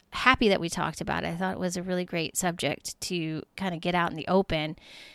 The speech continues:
and bring to light for people, 'cause, um, you know, it is, uh, I, I think it just comes down to having compassion for yourself, having love for yourself, and then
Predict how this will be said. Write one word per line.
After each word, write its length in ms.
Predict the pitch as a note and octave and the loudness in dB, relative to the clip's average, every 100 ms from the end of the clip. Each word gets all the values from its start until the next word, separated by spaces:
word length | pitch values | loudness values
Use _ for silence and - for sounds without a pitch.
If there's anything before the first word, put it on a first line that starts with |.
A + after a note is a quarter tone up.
| _ | _
and 180 | F#3+ F3 | 2 4
bring 200 | E3+ F3 | 4 2
to 160 | - D#3+ | -2 -4
light 340 | E3 A#3+ - | 0 2 0
for 180 | - F3 | -2 -4
people, 600 | - E3+ - E3 E3+ F3 | -2 -6 -4 -2 -2 -2
'cause, 280 | F#3 D#3+ - | -4 -4 -4
um, 480 | E3+ E3 D#3 D#3 D#3+ - - - - - - - | -2 -2 -2 -4 -10 -14 -8 -6 -6 -10 -16 -4
you 120 | E3 | -4
know, 80 | - | 0
it 160 | G3 - | -2 0
is, 400 | F#3+ F#3 F3 - | 2 2 0 0
uh, 420 | E3+ D#3+ - - - _ _ _ _ _ _ _ - | 0 2 2 0 -6 _ _ _ _ _ _ _ -2
I, 80 | - | 0
I 120 | F#3+ | 0
think 200 | A3 G#3 | 0 0
it 120 | G3+ | 0
just 200 | G3+ G3 | 0 -2
comes 300 | - G3+ F#3 | -2 -4 -2
down 300 | F#3 F3 F3+ | 0 0 0
to 260 | F3+ G3 F3+ | 0 0 2
having 320 | F#3 F#3+ G#3 | 2 2 0
compassion 520 | G3 E3+ G3+ G3+ F#3+ | -4 -2 0 0 -2
for 180 | - E3+ | -6 -6
yourself, 600 | D#3 - - D4+ B3+ - | -2 2 6 8 6 4
having 440 | - F#3+ F3 E3 F3 | 0 0 0 -2 4
love 220 | G3+ G3+ | 4 4
for 160 | A3 | 2
yourself, 580 | F#3+ F3+ - F#3+ F3+ - | 2 2 4 4 4 2
and 140 | F#3 F3+ | -2 -2
then 200 | E3+ | -4